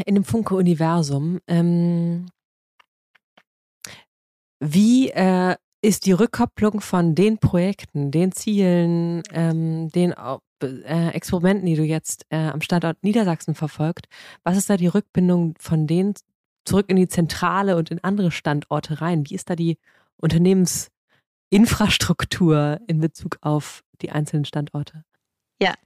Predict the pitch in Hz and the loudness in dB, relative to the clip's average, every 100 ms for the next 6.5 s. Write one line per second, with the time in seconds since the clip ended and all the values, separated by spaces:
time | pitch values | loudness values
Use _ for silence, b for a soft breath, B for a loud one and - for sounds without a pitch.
0 | - 202 - - 196 - 226 - 226 226 | -4 -2 0 0 0 0 0 0 0 0
1 | 226 220 208 214 - 247 247 294 302 - | -2 -4 -2 -2 -2 -2 0 0 -2 -8
2 | B B B B B - 196 196 202 202 | B B B B B 0 2 2 2 2
3 | 196 190 196 196 185 190 196 202 - 214 | 2 2 0 0 2 2 2 0 -2 -4
4 | - 202 196 196 196 190 190 202 208 202 | 0 2 4 2 0 -2 -2 -2 0 0
5 | 180 196 - - 185 196 196 196 B B | 2 0 0 -2 0 2 2 0 B B
6 | B _ 190 180 - | B _ 0 2 0